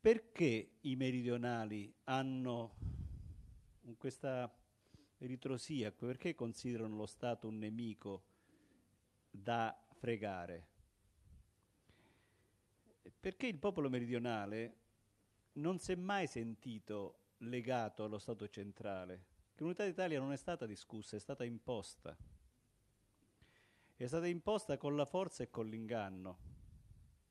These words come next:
Qualcuno di voi ha sentito parlare naturalmente delle fosse ardeatine. Ogni dieci, ogni tedesco ucciso, dieci romani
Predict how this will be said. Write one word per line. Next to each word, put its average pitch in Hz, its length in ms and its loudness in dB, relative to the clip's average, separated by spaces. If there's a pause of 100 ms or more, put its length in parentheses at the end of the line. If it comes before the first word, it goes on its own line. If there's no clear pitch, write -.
(360)
Qualcuno 190 380 0
di 147 120 4
voi 156 260 4
ha 127 60 6
sentito 131 440 0
parlare 135 480 6
naturalmente 123 1000 0 (880)
delle 110 300 4
fosse 117 320 -2
ardeatine. 107 640 -2 (720)
Ogni 113 440 -4
dieci, 120 640 -2 (260)
ogni 117 420 -2
tedesco 120 420 -2
ucciso, 131 840 -6
dieci 123 560 -4 (640)
romani 113 640 0